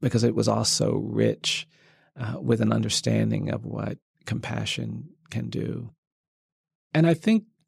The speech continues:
my third book choice would be Tolstoy. And i-, it's not War and Peace. It would actually be Anna Karenina, because I, I think the power of love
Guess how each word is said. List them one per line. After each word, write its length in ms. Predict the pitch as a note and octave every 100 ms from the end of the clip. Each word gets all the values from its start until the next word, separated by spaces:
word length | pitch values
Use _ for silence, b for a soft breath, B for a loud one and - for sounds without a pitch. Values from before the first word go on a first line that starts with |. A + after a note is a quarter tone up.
| -
my 220 | C#3 C3+
third 680 | - - D#4+ D#4 C4+ F#3
book 300 | - A#2 - -
choice 880 | - A2+ A2 A2 A2+ - - - - _ _ _ _ _ _ _ _ _ _ _ _ -
would 180 | B2+ B2+
be 140 | B2
Tolstoy. 720 | A#2 - C3+ - - G2+ G2+ - b b b b b b b _ _
And 640 | A#2+ A#2 A2+ A2+ A#2 A#2+ - - _ -
i-, 140 | - -
it's 180 | C#3 -
not 220 | E3 F#3
War 180 | D3+ B2
and 100 | A#2+
Peace. 280 | A#2 A2+
It 20 | B2
would 140 | A#2
actually 240 | A#2 -
be 180 | A#2+ A2
Anna 240 | - G#2+ A#2
Karenina, 560 | - A2 A#2+ C3+ G#2+
because 340 | G#2+ A2+ A#2 A#2
I, 280 | G#2+ - - -
I 100 | A#2+
think 400 | - - C3+ A#2 - _ _ _ _ _ _ _ _ _ _ _ _
the 100 | B2+
power 400 | B2+ - D3+ D3
of 140 | B2 G#2+
love 640 | G#2+ G#2+ A#2 C#3+ C#3 -